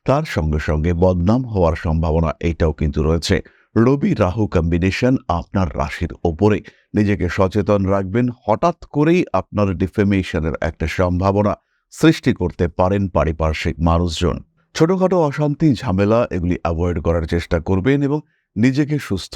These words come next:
সবল রাখার চিন্তা, এটা অবশ্যই আপনাকে করতে হবে। মীন রাশি বা লগ্নের মানুষদের জন্যও কিন্তু এই সময়টা সন্তান ধারণের সঠিক সময় নয়, আরেকটু অপেক্ষা করতে হবে এবং দেবগুরু বৃহস্পতি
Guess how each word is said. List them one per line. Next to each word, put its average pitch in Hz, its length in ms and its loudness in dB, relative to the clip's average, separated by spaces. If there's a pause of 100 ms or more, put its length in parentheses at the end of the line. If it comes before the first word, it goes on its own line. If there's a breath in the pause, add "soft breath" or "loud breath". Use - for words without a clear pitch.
(100)
সবল 85 380 0
রাখার 78 340 0
চিন্তা, 82 380 0 (160)
এটা 82 260 0
অবশ্যই 87 600 0
আপনাকে 78 420 -4
করতে 80 360 -2
হবে। 82 320 0 (320)
মীন 160 240 6
রাশি 202 340 0
বা 185 140 4
লগ্নের 156 380 0
মানুষদের 123 500 0
জন্যও 104 420 0
কিন্তু 165 280 0 (160)
এই 107 160 2 (120)
সময়টা 95 520 0
সন্তান 90 500 0
ধারণের 85 380 -2
সঠিক 85 400 -4
সময় 80 380 -2
নয়, 107 280 0 (300)
আরেকটু 113 420 0
অপেক্ষা 82 400 -4
করতে 82 360 -2
হবে 110 300 2
এবং 135 240 0
দেবগুরু 147 500 0
বৃহস্পতি 151 800 -2